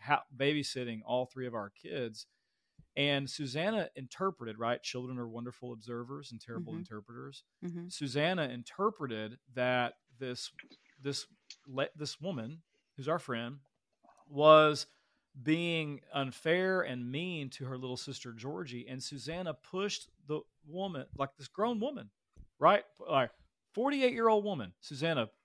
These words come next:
Speaker 1: pushes her and says, "You will not be mean to my sister." So I, I just, I think, like, Kevin's got a certain, yeah, he's
Speaker 2: Yeah.
Speaker 1: afraid. I mean, everybody's afraid, but he has this, he has this ability to, like, "I'm gonna, <laughs>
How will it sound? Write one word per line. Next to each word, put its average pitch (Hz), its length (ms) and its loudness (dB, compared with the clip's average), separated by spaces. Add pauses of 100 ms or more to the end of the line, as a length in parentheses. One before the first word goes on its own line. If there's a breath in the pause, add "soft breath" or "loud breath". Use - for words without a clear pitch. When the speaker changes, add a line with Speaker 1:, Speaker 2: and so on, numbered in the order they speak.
(140)
Speaker 1:
pushes 196 360 6
her 190 100 -2
and 147 100 -6
says, 127 260 -4
"You 147 120 -6
will 135 120 -2
not 139 500 4
be 127 120 -2
mean 123 200 0
to 120 60 -6
my 110 140 -4
sister." 113 500 -14 (380)
So 170 300 10
I, 247 200 12
I 240 140 8
just, 302 260 2
I 233 160 8
think, 285 320 -6
like, 214 340 6
Kevin's 226 380 -4
got 208 220 2
a 160 60 -2
certain, 190 720 -2 (1120)
yeah, 254 260 8
he's 185 120 6
Speaker 2:
Yeah. 220 140 -2
Speaker 1:
afraid. 151 340 -4
I 196 40 -6
mean, 147 120 -2
everybody's 127 480 0
afraid, 127 520 -2
but 127 120 -8
he 135 80 -6
has 196 320 -2
this, 160 320 -8
he 147 140 -12
has 170 300 -6
this 143 280 -8
ability 135 500 -4
to, 120 80 -6
like, 113 260 -6
"I'm 170 140 -8
gonna, - 300 -20
<laughs> - 220 -16